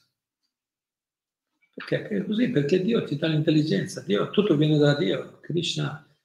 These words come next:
eh, sar-, a-, am sarvasya prabhavo, tutto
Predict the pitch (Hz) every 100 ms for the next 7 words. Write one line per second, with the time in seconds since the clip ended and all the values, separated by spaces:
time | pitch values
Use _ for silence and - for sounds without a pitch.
0 | _ - 71 69 - _ _ _ _ _
1 | _ _ _ - 160 151 147 - 147 147
2 | - - 143 147 147 147 139 147 160 -
3 | - 160 143 143 180 - 170 -